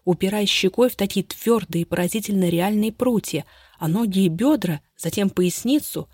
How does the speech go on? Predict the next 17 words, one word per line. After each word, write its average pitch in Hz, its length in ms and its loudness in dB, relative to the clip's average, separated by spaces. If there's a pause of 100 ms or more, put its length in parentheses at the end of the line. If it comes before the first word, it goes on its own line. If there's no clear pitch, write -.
(120)
охладило 208 540 -4
касание 214 540 -4
воздуха, 196 560 -2
когда 156 320 -6
Сейдж - 400 -4
задрал 175 420 -4
мои 165 220 -2
юбки. - 520 -8 (840)
Приникнув 165 600 -4
щекой 185 520 -2
и - 20 0
голой 170 340 0
грудью 170 360 0
к - 100 -10
решётке, 190 540 -2
еле 170 300 2
дыша, 185 440 -4